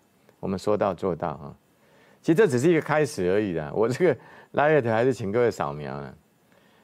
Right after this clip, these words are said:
因为我，我今天有一份手稿，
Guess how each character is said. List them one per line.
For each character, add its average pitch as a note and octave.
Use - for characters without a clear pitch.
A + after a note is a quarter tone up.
因 -
为 C#3
我， A#2
我 A2
今 D3+
天 E3+
有 G#2+
一 G#2+
份 B2
手 F#2+
稿， C#2